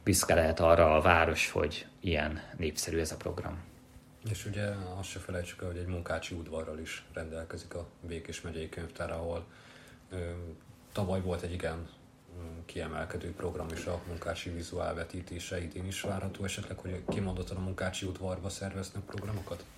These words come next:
Speaker 1: Igen, ö, sőt, a tavalyi évben, ö, terveztünk több programot is, csak sajnos az időjárás közbeszólt, ugyanis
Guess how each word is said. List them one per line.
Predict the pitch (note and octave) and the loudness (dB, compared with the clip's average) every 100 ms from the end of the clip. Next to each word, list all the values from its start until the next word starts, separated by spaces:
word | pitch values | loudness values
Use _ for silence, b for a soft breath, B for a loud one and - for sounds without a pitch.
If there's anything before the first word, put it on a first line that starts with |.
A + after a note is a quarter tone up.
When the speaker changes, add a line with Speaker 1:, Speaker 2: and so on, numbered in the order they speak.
| B B - | B B 4
Speaker 1:
Igen, | A2+ B2 C3 C#3 | 8 12 12 10
ö, | A#2 G#2 G2+ | 8 8 10
sőt, | - G2 F#2 | 10 8 8
a | F#2 | 6
tavalyi | G#2+ G2 F#2 F#2 | 10 10 10 10
évben, | F2+ F2+ F#2 F2 F2+ D#2 B B - | 6 6 6 6 4 0 B B -4
ö, | E2+ E2 D#2+ | -2 -2 10
terveztünk | F#2+ G2 E2+ - - E2+ | 12 12 12 4 4 4
több | F#2+ F2+ | 6 6
programot | F2 D#2 E2+ D#2+ D#2+ | 6 6 6 4 4
is, | E2+ - | 4 4
csak | E2+ | 2
sajnos | D#2+ - F2 E2 - | 2 6 8 6 4
az | E2 | 2
időjárás | F2 F2 F2 D#2+ D#2+ D#2 - | 8 12 12 10 8 6 6
közbeszólt, | F2+ E2+ D#2 - F2+ F2 E2+ | 6 6 6 8 10 10 8
ugyanis | F2 D#2+ E2 D2+ - | 4 4 4 4 2